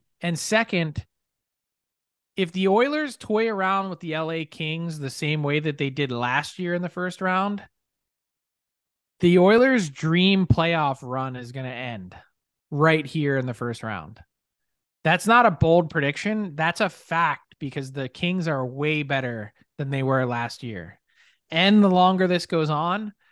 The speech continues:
Kevin Fiala has a chance to come back, who led their team in scoring for the first seventy-six games of the season or whatever it was. I know the Oilers are much improved, but the Kings are too.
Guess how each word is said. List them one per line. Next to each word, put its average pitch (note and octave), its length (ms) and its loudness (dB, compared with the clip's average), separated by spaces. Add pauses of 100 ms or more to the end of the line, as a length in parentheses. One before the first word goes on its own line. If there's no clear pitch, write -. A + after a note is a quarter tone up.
(380)
Kevin F3+ 240 2
Fiala E3 640 2
has E3 240 -6
a D3+ 40 -10
chance E3+ 360 -8
to E3+ 80 -14
come D#3+ 180 -6
back, E3 480 0 (280)
who D3 120 -8
led D#3 300 -2
their E3+ 100 2
team E3 320 -4
in D#3 80 -2
scoring E3 480 -4
for D#3 140 -6
the D3 100 -6
first E3 460 -6
seventy-six E3 1000 -2
games E3 320 -2
of D#3 80 -2
the D3 60 -2
season F3 420 -4
or E3+ 80 0
whatever D#3+ 300 0
it D#3+ 80 -4
was. E3+ 400 -8 (1000)
I F3 120 4
know G3+ 180 6
the G#3+ 140 4
Oilers G#3 400 6
are F#3+ 80 2
much G3 260 2
improved, F#3+ 520 -2
but E3 140 -6
the D3+ 60 -8
Kings F3+ 380 -6
are E3+ 200 0
too. G3+ 460 -4